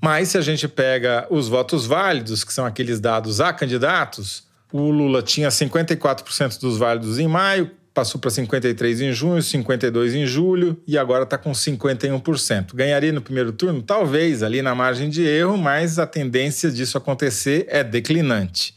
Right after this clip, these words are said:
A única coisa que pode fazer a eleição acabar já em dois de outubro é se o acostamento onde tá a terceira via, os candidatos que não são Lula nem Bolsonaro, continuarem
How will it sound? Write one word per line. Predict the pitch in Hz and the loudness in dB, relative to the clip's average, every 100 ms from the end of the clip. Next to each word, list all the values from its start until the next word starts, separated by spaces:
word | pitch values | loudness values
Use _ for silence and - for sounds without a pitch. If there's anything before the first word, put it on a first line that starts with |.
| _ | _
A | 139 | 0
única | 139 277 247 | 2 2 0
coisa | - 151 127 | 0 0 -2
que | 117 | -4
pode | 107 175 165 156 120 | 0 0 2 -2 -2
fazer | - 131 117 123 | -2 0 2 2
a | 113 | 2
eleição | 120 120 110 127 | 2 2 0 -2
acabar | 117 117 110 107 104 | 0 0 0 2 0
já | 101 135 | 2 0
em | 120 | -2
dois | 110 110 107 | -4 -2 -2
de | |
outubro | 107 98 202 185 107 95 - | -4 -2 0 0 -2 -6 -8
é | 165 160 | -2 0
se | - 185 | 2 2
o | 196 | 2
acostamento | 196 214 170 208 135 127 117 | 4 4 4 2 0 -2 -2
onde | 143 131 | -2 0
tá | 120 120 | 2 2
a | |
terceira | - 113 - 123 110 | 2 -2 0 2 2
via, | 92 143 190 117 | 2 2 2 2
os | 101 | 0
candidatos | - 104 104 117 110 101 95 - - | -2 -2 2 0 0 -4 -6 -6 -10
que | - 113 | -4 0
não | 107 | 2
são | 104 127 110 | 2 0 0
Lula | 113 110 107 | 0 0 0
nem | 110 | -2
Bolsonaro, | 104 107 101 98 143 143 90 | -2 -2 -2 0 0 0 0
continuarem | 117 165 185 170 143 143 175 202 | 0 0 2 2 2 2 2 -2